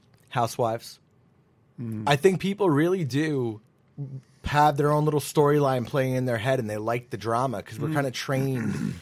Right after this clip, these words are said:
Speaker 1: <clears throat> as if it's a sport.
Speaker 2: Yeah.
Speaker 1: And
Speaker 2: That,
Speaker 1: I
Speaker 2: that could be true.
Speaker 1: You know what I mean? Like, and so I think these things come up where it's like, "Oh, and I told so-and-so." Like, that's some crazy stuff. I mean, there's gotta be stories right now where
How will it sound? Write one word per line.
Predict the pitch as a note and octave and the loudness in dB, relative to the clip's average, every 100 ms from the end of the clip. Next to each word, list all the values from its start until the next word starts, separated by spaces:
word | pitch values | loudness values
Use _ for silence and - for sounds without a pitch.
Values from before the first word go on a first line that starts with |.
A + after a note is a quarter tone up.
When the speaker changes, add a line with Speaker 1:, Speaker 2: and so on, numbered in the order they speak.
| - _ _ | -16 _ _
Speaker 1:
<clears throat> | _ _ - | _ _ 0
as | C#3 | 2
if | C#3 C3+ | 2 2
it's | C3 | -2
a | G#2 | -4
sport. | - A#2 G#2 D#2 - _ - | -6 -2 0 -2 -10 _ -2
Speaker 2:
Yeah. | C3 B2 A2+ F#2 _ _ - | 4 6 4 -2 _ _ 2
Speaker 1:
And | D3 | 6
Speaker 2:
That, | D#3 - | 6 4
Speaker 1:
I | E3 | 2
Speaker 2:
that | E3 | 2
could | E3 | 2
be | E3+ | 0
true. | C#3+ E3 A#2+ | -2 -2 -2
Speaker 1:
You | D3 C#3+ | 2 4
know | |
what | C#3 | 4
I | C#3 | 4
mean? | C#3+ D3 | 2 2
Like, | C#3+ C3 | 0 0
and | D#3 - D3+ | -4 -4 2
so | D3+ | 2
I | |
think | C3+ F3 | 2 -2
these | F3 D#3+ | -4 -2
things | D#3+ D3 | 0 0
come | - C3+ | 0 2
up | D#3+ C3+ | 2 2
where | A#2 | -2
it's | - | 0
like, | A#2 | -6
"Oh, | - B2 | 0 0
and | A2+ | 0
I | A#2+ F3+ | 0 -2
told | F3 E3+ C#3+ | -2 -2 -2
so-and-so." | - E3+ F#3+ C#3+ G2 F2+ E2 - - | -2 -2 -2 -4 -4 -6 -10 -18 -4
Like, | C3+ | -2
that's | B2+ E3+ - | 2 2 2
some | E3 | -4
crazy | - C#3+ C3 A2 | -2 -2 -2 -4
stuff. | G2 - F#3+ - - _ - - - - | -8 0 0 0 -12 _ -20 -20 -12 -2
I | |
mean, | F#3+ G#3+ | 4 6
there's | A3 G3 | 6 4
gotta | A3 B3+ | 4 4
be | G3 | 2
stories | C#3 E3 D#3 C3 | 0 4 4 4
right | B2+ G#2+ | 2 0
now | G#2+ D#3+ E3 | -2 0 0
where | A#2+ A#2 A2+ G2+ | 0 0 -2 -4